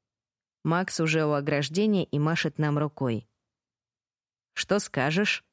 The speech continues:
подстрекает её Макс, улыбаясь. Я отмечаю, что у него дыхание не сбилось ни на йоту. Уперев руки в боки, Рози улыбается в ответ и, задохнувшись, выдавливает: "Вау!"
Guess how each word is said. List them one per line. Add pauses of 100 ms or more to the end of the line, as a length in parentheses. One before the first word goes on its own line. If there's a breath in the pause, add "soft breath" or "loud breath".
(560)
подстрекает
её
Макс,
улыбаясь. (720)
Я
отмечаю,
что
у
него
дыхание
не
сбилось
ни
на
йоту. (960)
Уперев
руки
в
боки, (460)
Рози
улыбается
в
ответ
и,
задохнувшись,
выдавливает: (1080)
"Вау!"